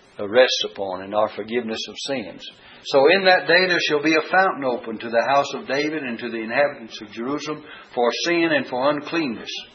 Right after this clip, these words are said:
In verse two, "And in that day, and it shall come to pass in that day,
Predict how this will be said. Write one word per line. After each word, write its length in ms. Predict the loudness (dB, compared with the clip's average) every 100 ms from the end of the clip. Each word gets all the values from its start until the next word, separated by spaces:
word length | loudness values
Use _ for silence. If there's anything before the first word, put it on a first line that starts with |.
| _ _ _ -20 -20 -8
In 140 | -4
verse 260 | 2 2 2 2
two, 260 | 4 4 4
"And 100 | 0
in 140 | 2
that 240 | 4 2 4
day, 400 | 4 4 -2 -10 -20 _ _ _ -2
and 160 | 0
it 120 | 0
shall 200 | 4 4 4
come 180 | 2 0
to 60 |
pass 340 | 2 4 4 2
in 120 | -2 2
that 240 | 2 4
day, 260 | 4 4